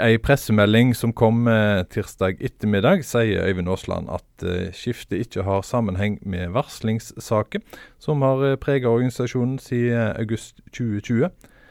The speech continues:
Men i den, eh, senere tid har han, eh, opplevd et krevjende samarbeid med hovedstyret i organisasjonen. Det ligger ikke noen spesifikke hendinger som krenkinger, økonomisk mislighold eller andre alvorlige forhold bak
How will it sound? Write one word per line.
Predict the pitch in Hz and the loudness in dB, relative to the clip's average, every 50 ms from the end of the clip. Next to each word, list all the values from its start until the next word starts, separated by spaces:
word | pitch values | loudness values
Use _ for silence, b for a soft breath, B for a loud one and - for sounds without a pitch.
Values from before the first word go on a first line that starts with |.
| b b b b b b b b b b b _ | b b b b b b b b b b b _
Men | 165 185 202 185 | 4 4 4 6
i | 180 175 175 | 6 6 6
den, | 180 180 180 180 175 | 8 6 6 6 6
eh, | 180 175 175 170 | 6 6 6 4
senere | 160 - 185 185 175 156 156 | 6 6 6 6 6 6 4
tid | - - 214 226 196 | 4 4 4 4 6
har | 165 156 147 143 | 6 6 6 6
han, | 131 143 139 147 147 143 143 | 6 4 4 4 2 2 2
eh, | 139 135 135 131 131 | 2 2 2 2 2
opplevd | - - 120 - - 113 117 117 - - | 0 -2 -2 0 2 2 2 2 2 0
et | 104 101 - - 101 95 92 | 0 0 0 0 0 0 2
krevjende | - - 170 165 156 113 90 90 92 101 113 123 131 123 - | 4 4 6 6 8 6 6 6 6 4 4 4 4 2 0
samarbeid | - - 151 156 156 123 92 85 110 143 - - - | -2 0 0 2 2 2 4 4 4 4 2 0 -2
med | - 107 104 101 107 104 | -2 0 0 0 0 -2
hovedstyret | - 117 120 117 104 90 87 - - - 90 90 85 95 92 - - | 0 -2 -2 -2 -4 -8 -12 -12 -8 -6 -4 -4 -2 -4 -4 -4 -2
i | 117 95 95 - | -2 -2 -2 -2
organisasjonen. | 85 92 90 87 87 90 - - 95 - - 85 73 69 98 - _ b b b b b b b b b b b b b b b b b b b b b _ - | -2 -2 -2 -2 -2 -4 -4 -4 -6 -6 -6 -6 -8 -10 -12 -18 _ b b b b b b b b b b b b b b b b b b b b b _ 2
Det | 175 190 | 6 6
ligger | 190 175 170 180 | 6 6 6 4
ikke | - - 180 | 2 4 4
noen | 180 175 175 - 175 170 160 | 4 4 4 4 4 2 2
spesifikke | - - - 170 151 143 - 147 139 123 147 143 139 - - 151 143 | 2 4 4 6 6 6 4 0 0 0 0 0 0 2 4 6 6
hendinger | 156 175 180 175 156 123 110 113 127 147 165 | 8 6 6 6 6 6 6 6 6 6 4
som | 156 - 147 143 147 143 143 | 4 2 2 2 4 4 4
krenkinger, | 139 120 - - - 135 143 147 147 - - 107 104 107 127 151 - - | 4 2 2 0 0 0 0 0 -2 -2 -2 0 2 2 2 0 0 -2
økonomisk | 98 98 - - 113 110 101 90 90 90 90 - - - - - | -4 -6 -4 -2 -2 0 0 0 0 -2 -4 -4 -6 -12 -10 -6
mislighold | 110 117 113 - - - 92 85 85 101 113 127 147 - - | -4 -4 -4 -6 -8 -6 -4 -4 0 0 0 0 0 0 0
eller | 98 98 98 95 | -2 0 0 -2
andre | - - 110 117 117 101 - 82 | -2 -2 -2 -2 -2 -4 -4 -4
alvorlige | 76 92 107 104 98 87 82 82 87 104 | -4 -4 -2 0 0 0 0 -2 -4 -4
forhold | - - 117 107 104 117 143 147 - | -2 0 0 2 2 0 0 0 2
bak | 95 95 120 160 165 - - | 4 4 6 4 2 0 -8